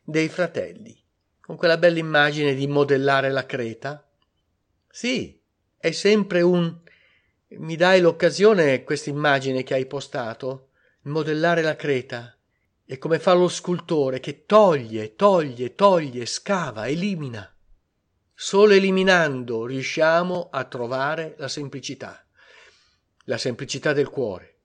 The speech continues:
l'immediatezza del cuore, eliminando tutte le sovrastrutture. Quindi, come fa lo scultore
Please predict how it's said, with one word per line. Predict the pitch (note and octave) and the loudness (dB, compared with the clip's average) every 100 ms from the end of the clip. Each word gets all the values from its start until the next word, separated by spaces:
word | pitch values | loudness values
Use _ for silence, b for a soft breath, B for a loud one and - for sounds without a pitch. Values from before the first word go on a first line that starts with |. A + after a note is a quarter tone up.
| _ | _
l'immediatezza | C3 D3 D3+ D#3 C#3+ D3+ - F3+ - B2+ | 0 0 2 -2 0 0 2 2 2 -6
del | A2+ G#2+ | -6 -8
cuore, | A#2 G2 F#2 - _ | -8 -10 -10 -18 _
eliminando | C#3+ C#3+ D3 D#3+ F3 G3 G#3+ G#3+ G#3 G#3 G3+ _ | -6 -4 -6 -4 2 4 4 2 -2 -2 -4 _
tutte | A3 A3 G3 | -4 -2 -2
le | E3+ | -2
sovrastrutture. | D#3 D3+ C#3+ - C#3 - F#2+ F2 - _ _ _ _ _ | -6 -6 -8 -10 -14 -14 -18 -18 -20 _ _ _ _ _
Quindi, | E3 F3+ F#3 F#3+ - _ | 0 0 0 -8 -16 _
come | C#3+ D3 | -4 0
fa | E3 | 2
lo | E3+ | 2
scultore | D3+ - F3+ - D#3+ A2 G2 | 0 -4 -6 -6 -8 -10 -16